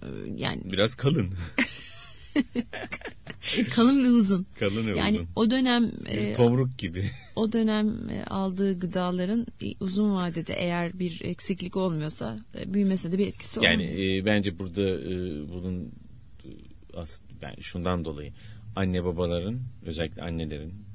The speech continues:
Speaker 2: bazen anneanne ve bakıcıların çocuklarla, küçük çocuklarla ilk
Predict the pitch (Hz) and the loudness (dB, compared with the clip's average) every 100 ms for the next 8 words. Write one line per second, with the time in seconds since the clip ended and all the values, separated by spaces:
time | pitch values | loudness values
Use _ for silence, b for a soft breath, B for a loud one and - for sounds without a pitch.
0 | - 80 80 78 - 82 80 80 78 73 | -12 -8 -6 -6 -6 -4 -4 -4 -4 -6
1 | 80 82 80 78 85 - 82 82 95 85 | -8 -8 -6 -8 -10 -10 -10 -6 -4 -2
2 | 80 - - - 90 80 85 80 76 80 | -6 -10 -14 -6 -6 -6 -8 -8 -8 -10
3 | b b b b b - - - - 123 | b b b b b -20 -18 -8 -2 -2
4 | 127 | -4